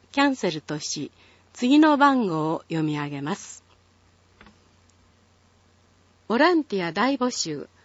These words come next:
当日の運営に協力していただけるボランティアスタッフを募集します。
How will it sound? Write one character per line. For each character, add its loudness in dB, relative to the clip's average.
当 2
日 -2
の 2
運 2
営 0
に -4
協 0
力 -4
し -12
て -2
い 0
た -4
だ -4
け -8
る 0
ボ -2
ラ 2
ン 2
テ -6
ィ 2
ア -2
ス -14
タ 2
ッ 0
フ -6
を -2
募 0
集 -2
し -6
ま -4
す。 -18